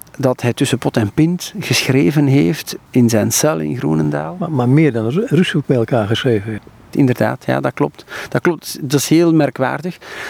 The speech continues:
Speaker 1: Maar, enfin, niet veel meer, hoor, maar toch, maar toch, het zijn, het zijn meer werken,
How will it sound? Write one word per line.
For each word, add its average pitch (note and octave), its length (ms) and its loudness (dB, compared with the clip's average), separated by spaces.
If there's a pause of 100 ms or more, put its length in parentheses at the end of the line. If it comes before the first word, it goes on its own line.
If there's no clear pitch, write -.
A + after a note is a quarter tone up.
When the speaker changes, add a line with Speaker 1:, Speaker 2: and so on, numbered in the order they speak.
(140)
Speaker 1:
Maar, C#3+ 180 2
enfin, D#3+ 420 0
niet D#3 140 2
veel G#3 300 2
meer, C#3+ 220 2
hoor, F#3+ 220 2
maar F3+ 180 0
toch, - 280 -2
maar C3+ 240 2
toch, - 160 -2
het - 200 -2
zijn, C#3 200 2
het C#3+ 160 -2
zijn C3 200 2
meer C3 240 2
werken, D#3+ 540 2